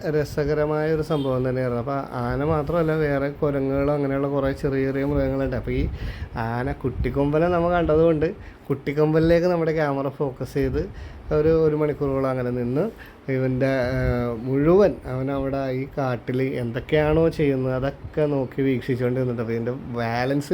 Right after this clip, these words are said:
വീഡിയോ പുറകെ വരും. അപ്പോൾ ഇന്നത്തെ ഈ എണ്ണപ്പന തിന്നുന്ന വീഡിയോ ആണ് ഇന്ന് ഞാൻ നിങ്ങൾക്ക് മുന്നിലേക്ക് എത്തിച്ചേക്കണം. അപ്പോൾ ഈ വീഡിയോ നിങ്ങൾക്ക് ഇഷ്ടപ്പെട്ടിട്ടുണ്ടെങ്കിൽ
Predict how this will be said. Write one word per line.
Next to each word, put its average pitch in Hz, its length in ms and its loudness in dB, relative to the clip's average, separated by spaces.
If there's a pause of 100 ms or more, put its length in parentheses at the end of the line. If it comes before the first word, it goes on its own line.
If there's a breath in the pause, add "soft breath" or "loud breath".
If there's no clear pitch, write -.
വീഡിയോ 151 320 2
പുറകെ 143 340 0
വരും. 143 180 -2 (360 loud breath)
അപ്പോൾ - 200 -2
ഇന്നത്തെ 143 300 2 (120)
ഈ - 20 2 (160)
എണ്ണപ്പന 147 460 0 (200)
തിന്നുന്ന 143 340 2 (680 loud breath)
വീഡിയോ 139 340 4
ആണ് 143 100 2 (100)
ഇന്ന് 135 160 0 (260)
ഞാൻ 135 200 -2
നിങ്ങൾക്ക് 131 260 -2 (120)
മുന്നിലേക്ക് 127 380 2
എത്തിച്ചേക്കണം. 120 420 -4
അപ്പോൾ 160 140 -4 (720 loud breath)
ഈ 202 40 2 (140)
വീഡിയോ 170 340 4 (180)
നിങ്ങൾക്ക് 156 280 0
ഇഷ്ടപ്പെട്ടിട്ടുണ്ടെങ്കിൽ 139 680 -2